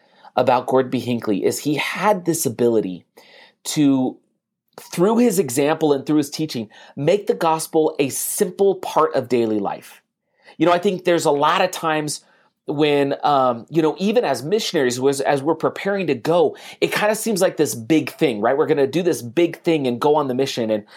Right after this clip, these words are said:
and it's gonna, you know, it, can we put it way out there? Like, we're gonna go on a mission, and it's this thing that we wanna work towards. And what I've come to realize as I gr-, as I've grown older, and even as a missionary, that the gospel is a really simple concept if you approach it on a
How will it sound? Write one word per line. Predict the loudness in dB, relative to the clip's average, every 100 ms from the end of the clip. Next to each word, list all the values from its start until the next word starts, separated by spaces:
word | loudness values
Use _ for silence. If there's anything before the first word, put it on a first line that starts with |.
| -20 -2
and | 0
it's | 0
gonna, | 0 0
you | 2 2
know, | 0 -2 -16 -18 -10 -4
it, | -2
can | 0
we | -2 -2
put | 0 2
it | 2
way | 2 2
out | 4 2 0
there? | -4
Like, | -4
we're | -4
gonna | -2 -2
go | 0
on | 0
a |
mission, | 0 -2 0
and | -2
it's | -2
this | -8
thing | -4 -2 -2 -2
that | 0
we | 0
wanna | 0 -2
work | 0 -2 -2
towards. | -4 -2 -2 -6 -20 -6
And | 0 2
what |
I've | 0 -2
come | -4 0
to | 0
realize | 2 2 2 2
as | 0
I | -2 -2
gr-, | -6 -12 -4 -2
as | 0
I've | -2 -4
grown | 0 2 4
older, | 4 4 0
and | -2
even | -4 -2 0
as | -2
a | -4
missionary, | -6 -4 -2 -2 -4 _ -20 -8
that | -4
the | -4
gospel | -4 -4 -6 0 2
is | 2
a | 0
really | 0 0 0 -2
simple | -4 -2 0 0
concept | -2 0 0 0 -4 -4
if | -2
you | 0
approach | 2 0 0 0
it |
on | 2 2
a | 0